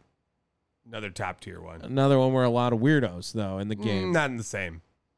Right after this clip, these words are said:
Speaker 2: Not the same as Smash. Smash, it's a lot of
Speaker 1: Yeah,
Speaker 2: fucking
Speaker 1: but yeah.
Speaker 2: whoa.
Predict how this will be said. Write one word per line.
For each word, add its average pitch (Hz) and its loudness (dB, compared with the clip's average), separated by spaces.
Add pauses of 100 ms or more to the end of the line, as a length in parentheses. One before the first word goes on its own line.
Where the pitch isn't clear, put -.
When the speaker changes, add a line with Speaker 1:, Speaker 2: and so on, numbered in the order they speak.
(120)
Speaker 2:
Not 165 2
the 147 -4
same 143 2
as 110 -6
Smash. 117 -2
Smash, 165 2
it's 127 -6
a 127 -2
lot 117 0
of 98 -8
Speaker 1:
Yeah, 113 2
Speaker 2:
fucking 95 -12 (180)
Speaker 1:
but 131 0
yeah. 107 -2
Speaker 2:
whoa. 92 -14